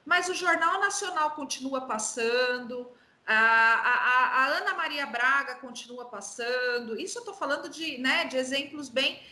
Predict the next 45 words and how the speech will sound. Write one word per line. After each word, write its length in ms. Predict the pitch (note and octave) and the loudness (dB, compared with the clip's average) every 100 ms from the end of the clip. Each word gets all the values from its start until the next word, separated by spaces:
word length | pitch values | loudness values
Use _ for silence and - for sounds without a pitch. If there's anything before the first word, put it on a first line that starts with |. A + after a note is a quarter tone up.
| - _ | -20 _
a 180 | D#4 E4+ | -2 -2
vida 500 | A3 D4 G4+ G#4+ - | -4 -6 -6 -6 -6
segue, 640 | - F#4 D#4 D#4 G3 F3+ - _ _ _ _ _ | -4 -4 -4 -4 -10 -18 -20 _ _ _ _ _
né? 380 | - G#3 B3 - | -6 -2 -2 -2
E 120 | - E4+ | -6 -6
você 720 | F4 F#4+ - - F#4+ C5+ - | -4 -6 -6 -4 -2 -2 -2
tá 140 | D#4 | -2
naquele 420 | C4 B3+ - A#3 A3+ | 0 -2 -4 -6 -4
momento 720 | A3 G#3+ G#3 F#3+ F#3+ - - | -4 -4 -6 -8 -10 -10 -10
da 300 | - G3 G3 | -10 -8 -8
sua 260 | - A3 | -8 -8
vida 380 | G3+ G3+ D4+ F4+ | -8 -8 -8 -10
que 120 | E4+ | -12
você 300 | E4 F4 - | -12 -10 -8
tá 140 | F#4+ G4+ | -8 -10
sentindo 480 | G4+ F#4 - C4+ B3+ | -12 -10 -10 -8 -8
aquela 320 | B3+ A3 A3 | -6 -2 -2
dor. 420 | A3 F#3+ E3+ F3+ - - _ | -2 -4 -4 -6 -14 -20 _
E 80 | E4 | 0
às 120 | F4 | 2
vezes 240 | F#4 A4 | 0 -2
você 300 | G#4 - G4 | -4 -6 -4
olha 600 | C#4+ A#3+ F4 E4+ A3 - - _ | -2 0 0 0 -2 -4 -10 _
e 40 | C#4 | -10
fala, 480 | - D4 C#4+ - _ _ _ | -2 -2 -2 -10 _ _ _
você 180 | - F4+ | -14 -10
fica 180 | F#4+ G4 | -8 -6
com 240 | G#4 G4+ | -4 -2
raiva 480 | D#4 E4 G#4+ E4+ C4+ | 2 4 2 0 -6
até 220 | - E4+ | -4 -2
da 120 | G4 | 0
alegria 540 | G#4 A4+ C4 D#4+ B4 - | -2 -2 -6 -6 -4 -6
das 160 | - | -10
pessoas, 500 | - C#4+ - A#3 A3+ | -8 -8 -4 -2 -2
mas 160 | B3 E4+ | -4 -6
a 60 | A#4 | -4
pessoa, 340 | A4+ - G#4 | -4 -4 -2
ela 160 | A#4+ A#4+ | 0 -2
não 100 | B4 | 0
tá 160 | G#4+ | 0
fazendo 320 | G#4+ C5+ A4 F4+ | 0 -2 -4 -4
aquilo 300 | F4 C#4+ C#4 | -8 -8 -6
pra 160 | C4 | -6
te 100 | C#4 | -6
ofender. 500 | C4 C4+ B3+ G#3 - | -8 -4 -2 -2 -4